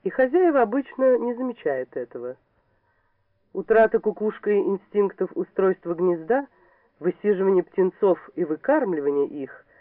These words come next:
по-видимому, связано с особенностями откладывания яиц.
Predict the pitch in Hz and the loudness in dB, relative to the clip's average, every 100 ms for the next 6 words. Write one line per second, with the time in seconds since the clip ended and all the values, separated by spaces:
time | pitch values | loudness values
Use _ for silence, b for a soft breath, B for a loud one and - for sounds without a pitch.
0 | b - 214 320 285 294 285 - 214 254 | b 0 4 4 4 2 2 0 2 4
1 | 247 254 240 - 202 196 262 262 254 247 | 4 2 2 0 -4 -4 -4 -2 -2 -4
2 | - 233 226 226 196 - 185 202 214 208 | -4 -2 0 2 0 -4 -2 2 2 2
3 | 220 214 208 233 240 139 | 2 2 0 -2 -8 -10